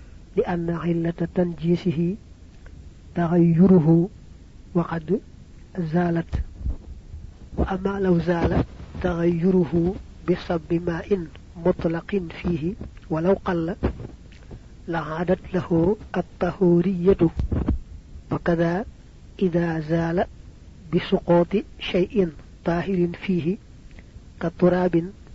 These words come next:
أو طين فإنه يكون طهورا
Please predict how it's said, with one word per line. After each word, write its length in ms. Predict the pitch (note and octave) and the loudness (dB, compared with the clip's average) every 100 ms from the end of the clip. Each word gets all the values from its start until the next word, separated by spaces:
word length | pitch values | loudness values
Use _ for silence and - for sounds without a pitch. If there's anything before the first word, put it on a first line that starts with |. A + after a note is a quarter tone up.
| - - - - - F3+ | -20 -20 -20 -20 -4 0
أو 120 | E3+ | 0
طين 440 | - G3 F3 E3+ - - - - - | 2 2 2 -2 -6 -20 -20 -14 -4
فإنه 540 | - G3+ F3 - F3 | -2 -2 -2 4 4
يكون 460 | E3+ F3 E3+ E3 F3+ - | 4 2 2 2 0 0
طهورا 480 | D#3+ G3 G3 F3 | 4 6 6 4